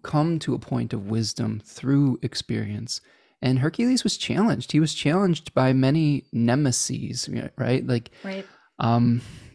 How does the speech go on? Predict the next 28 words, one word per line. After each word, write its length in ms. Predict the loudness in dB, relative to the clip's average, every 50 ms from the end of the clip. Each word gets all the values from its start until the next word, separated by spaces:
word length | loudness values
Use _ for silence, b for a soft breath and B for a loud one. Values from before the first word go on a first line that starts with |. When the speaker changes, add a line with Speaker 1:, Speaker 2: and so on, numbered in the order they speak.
| B _ _
Speaker 1:
this 300 | -4 -2 0 0 2 4
was 120 | 4 4
something 320 | 4 4 2 2 4 4 2
that 100 | 4 4
Austin 340 | 2 2 2 2 0 0 0
talked 240 | 0 -2 -4 -6 -6
about 180 | -6 -4 -4 -2
in 60 | -2
his 100 | -4 -4
book, 280 | -4 -6 -6 -6 -6 -12 -20 _
Thirty-six 460 | -2 0 0 0 -2 -4 -6 -6 -6
Faces, 420 | -4 -2 0 0 0 -2 -4 -4 -6
that, 240 | -6 -8 -10 -14 -16 _ _ -12
that 120 | -10 -6
in 140 | -2 0 2
this 180 | 2 2 0 0
decan, 520 | 0 0 0 0 0 0 0 0 -2 -4 b b b b b b b b b b b b b b
you 60 | 0 2
know, 60 | 4
we 120 | 4 4 4
had 260 | 4 4 4 4 4
an 80 | 4
idea 640 | 6 6 4 4 4 4 6 6 6 4 0 -4 -8 -10 _ _ _ _ _ _
in 160 | 0 2 2
Sag 360 | 2 2 0 0 0 -2 -4
one, 340 | -4 -4 -4 -2 -4 -4 -6 -10 b b b b b b b b b
and 200 | 0 2 2 4
now 500 | 4 4 4 4 4 4 2 2 -2